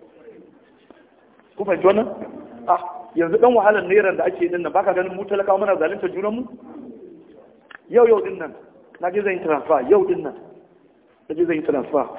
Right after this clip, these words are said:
Da na je zan transfer, sai ya samu wani kuɗi. Wata mata tana wajen, ta ce, "Haba bawan Allah, kuɗin ya yi yawa." Ta ce, "Ke ki zan wahalar da zan yi, zan fa cire daga, zan cire daga nashi account ɗin,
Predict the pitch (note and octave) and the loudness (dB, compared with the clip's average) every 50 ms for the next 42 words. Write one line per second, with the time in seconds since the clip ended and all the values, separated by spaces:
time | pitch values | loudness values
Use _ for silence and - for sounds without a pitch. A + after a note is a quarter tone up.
0 | - - - - - - - - - - _ - - _ - - - C#3+ E3+ E3+ | -18 -20 -20 -20 -20 -20 -20 -20 -20 -20 _ -20 -20 _ -6 0 2 2 2 4
1 | G3 G3 F#3+ F#3 F#3+ - D3+ D3 D3 D3+ E3 E3+ D#3+ D3 C3+ - - - - - | 4 4 4 4 6 6 4 4 4 4 4 4 4 2 -2 -8 -14 -16 -18 -20
2 | - - _ _ - F3 F3 F3 E3 - F#3 E3+ D#3 D3+ C#3+ D3 D3 D3 - - | -20 -20 _ _ 0 2 2 2 4 4 4 4 4 2 0 0 -2 -2 -4 -4
3 | - D#3+ D3 - - - - - - - - - - - _ _ _ - _ _ | -6 -6 -10 -14 -16 -20 -20 -20 -20 -20 -20 -20 -20 -20 _ _ _ -20 _ _
4 | _ _ _ _ - D#3 D#3+ D#3 D#3+ D#3+ D#3 D#3 D#3 - E3+ C#3+ C3+ C3+ C3+ D3 | _ _ _ _ -6 -4 -2 0 2 2 4 2 2 2 0 0 0 0 -2 -2
5 | C3 - - - - - - - - D3 E3 F3 C#3+ - D3 D3 C3+ C3 C3+ C3 | -4 -6 -10 -16 -18 -20 -18 -14 -6 0 2 2 2 2 2 0 0 -2 -4 -4
6 | B2 A#2 - - - - - A3+ A3 F3+ D#3 D3+ D3 C#3 D3+ C3+ A#2 - - - | -4 -6 -8 -10 -12 -6 -4 -2 -2 0 0 2 4 4 4 4 2 -2 -8 -14
7 | - - - - - - - _ _ - _ - - _ _ _ _ - - _ | -16 -18 -20 -20 -20 -20 -20 _ _ -20 _ -20 -20 _ _ _ _ -20 -20 _
8 | - - - _ _ _ _ - - - - - - - - - - - - D#3 | -20 -20 -20 _ _ _ _ -20 -20 -14 -14 -10 -6 -6 -6 -6 -4 -2 -2 0
9 | E3+ D#3+ F3 F3+ D#3+ D#3 D#3+ D#3+ D#3 C3+ C3 C#3+ D#3 C#3+ C#3+ D3+ - - - - | 0 2 2 2 4 4 4 4 4 2 4 2 2 2 0 -4 -8 -12 -18 -20
10 | - - - F3 F#3 F3+ F3 D#3+ - F3 - F3 D3 D3 - C#3 C3 - - - | -20 -4 2 2 2 4 2 0 2 4 4 4 4 2 2 0 -2 -2 -6 -12
11 | - - - - - - - - - - D3+ F#3+ F#3+ - G#3 F#3+ F3 D#3 D3 C3+ | -16 -18 -20 -20 -20 -20 -18 -12 -8 -2 0 0 0 2 4 4 4 6 6 4
12 | C#3 D3 E3 E3 D#3+ D#3 C3+ - - D#3 C#3 - C#3+ - | 4 4 2 0 0 -4 -6 -2 -2 -2 -2 -2 -6 -8